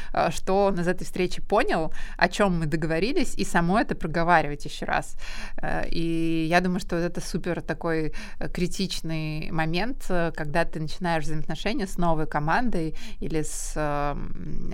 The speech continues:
людьми из, э, другого бизнеса или другой профессии. Э, это, правда, очень важная штука, э, но она про разговор,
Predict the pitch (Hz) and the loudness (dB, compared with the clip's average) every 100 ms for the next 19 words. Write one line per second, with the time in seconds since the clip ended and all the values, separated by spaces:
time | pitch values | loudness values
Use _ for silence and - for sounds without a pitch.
0 | 160 156 160 160 156 143 - 151 135 - | -2 0 0 0 0 0 2 2 0 -2
1 | 147 170 170 156 151 190 226 185 165 - | -2 -2 0 0 0 0 0 0 0 0
2 | 165 151 147 147 160 160 151 147 - 202 | 0 0 -2 -2 0 0 0 -2 0 0
3 | 214 - - 165 160 156 - - - - | 0 -2 -4 -2 2 2 2 -2 -4 -4
4 | - - - - - 170 170 170 - 160 | -2 0 0 0 2 4 4 0 -2 0
5 | 160 151 151 - 247 - 202 165 156 156 | 0 0 -6 -4 -4 -2 -2 0 -2 -4
6 | - - - 165 147 151 180 190 180 165 | -6 -6 -4 -4 -4 0 0 0 0 0
7 | 160 147 156 170 254 | 0 -2 0 0 0